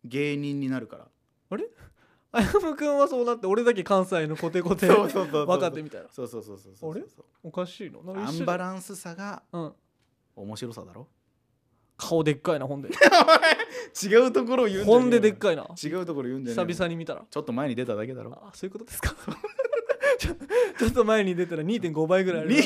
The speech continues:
Speaker 1: 点五倍、そんなの違う。大丈夫だよ。もう
Speaker 2: 大丈夫。
Speaker 1: 変わってないんだから。
Speaker 2: よかった。
Speaker 1: なんなら俺さ、最近ちょっと痩せたんだよね。
Speaker 2: え？
Speaker 1: うん。感覚ね。
Speaker 2: うん、ほんほん。
Speaker 1: 数字には出てるか分かんないけど。
Speaker 2: じゃあ嘘ですよ。
Speaker 1: <laughs> いや、違う違う違う違う。
Speaker 2: その、今また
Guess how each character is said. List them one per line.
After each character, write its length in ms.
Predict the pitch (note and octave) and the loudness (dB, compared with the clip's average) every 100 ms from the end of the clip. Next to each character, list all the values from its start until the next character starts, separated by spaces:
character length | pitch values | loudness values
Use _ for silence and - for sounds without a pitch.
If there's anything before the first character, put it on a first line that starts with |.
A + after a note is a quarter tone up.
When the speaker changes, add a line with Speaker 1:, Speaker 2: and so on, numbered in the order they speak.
| F4+ | 6
Speaker 1:
点 160 | C#4 F3+ | 4 2
五 120 | D#3+ | 0
倍、 140 | F#3 | 0
そ 120 | D#3 E3+ | -2 -4
ん 60 | |
な 80 | A#3+ | -4
の 80 | F#3 | -4
違 300 | A#2+ A#2+ C#3+ | -6 -6 -6
う。 40 | |
大 280 | G2+ G#2 B2 | -8 -10 -10
丈 120 | E3 | -10
夫 80 | D#3 | -12
だ 60 | G2 | -12
よ。 100 | F2+ | -16
も 100 | F#2 | -12
う 20 | |
Speaker 2:
大 140 | D#3+ | -10
丈 20 | |
夫。 20 | E3+ | -8
Speaker 1:
変 100 | A2 | -8
わ 80 | |
っ 20 | C3 | -8
て 140 | C#3 | -8
な 80 | C3+ | -10
い 40 | |
ん 60 | D3 | -10
だ 80 | G#2+ | -14
か 80 | |
ら。 80 | - | -14
Speaker 2:
よ 80 | E3 | -14
か 100 | D3+ | -12
っ 40 | |
た。 120 | D3+ - _ _ - | -14 -20 _ _ -10
Speaker 1:
な 80 | |
ん 60 | E3+ | -8
な 60 | F#3+ | -6
ら 60 | |
俺 140 | A2 G#2 | -6 -8
さ、 100 | G2 G2 | -10 -12
最 160 | F#2+ C#3+ | -12 -14
近 120 | D3+ | -12
ち 40 | |
ょ 40 | D3+ | -14
っ 20 | |
と 60 | F#2 | -16
痩 100 | F#2 | -14
せ 100 | C3 | -12
た 80 | C3+ | -14
ん 100 | - | -16
だ 80 | - | -20
よ 60 | |
ね。 80 | - - | -20 -6
Speaker 2:
え？ 300 | D#3+ A3+ - _ _ - | 0 0 -2 _ _ -20
Speaker 1:
う 40 | |
ん。 240 | - E2+ - _ _ _ _ | -20 -20 -20 _ _ _ _
感 160 | B2+ | -10
覚 160 | D3+ D#3 | -8 -12
ね。 120 | D#3+ _ _ _ | -16 _ _ _
Speaker 2:
う 80 | E3 | -10
ん、 100 | D#3 | -10
ほ 100 | C#3+ | -8
ん 100 | D3 | -14
ほ 80 | C#3+ | -14
ん。 20 | |
Speaker 1:
数 120 | - E3 | -8 -8
字 120 | G#3 | -6
に 60 | G3+ | -8
は 80 | |
出 80 | G#2 | -10
て 80 | G2+ | -12
る 60 | - | -16
か 60 | |
分 40 | - | -18
か 100 | - | -20
ん 40 | |
な 60 | - | -20
い 40 | |
け 60 | _ _ _ - | _ _ _ -20
ど。 60 | - D#3+ | -20 -18
Speaker 2:
じ 120 | D3+ | -8
ゃ 40 | F#3 | -6
あ 20 | |
嘘 200 | E3 E3 | -6 -10
で 60 | D#3 | -14
す 160 | - | -14
よ。 80 | D#3+ | -6
Speaker 1:
<laughs> 80 | - | 4
い 40 | |
や、 80 | B3+ | 6
違 20 | |
う 40 | A#3+ | 8
違 240 | A#3+ G3+ | 4 4
う 20 | |
違 100 | F#3+ | -4
う 40 | F3+ | -4
違 80 | D#3+ | -4
う。 40 | |
Speaker 2:
そ 140 | - | -2
の、 160 | F3+ F3 | -2 -2
今 320 | A3 G3 E3+ | -2 -2 -2
ま 180 | F3+ F#3+ | -6 -6
た 360 | G3+ F#3+ F#3+ | -2 -2 -2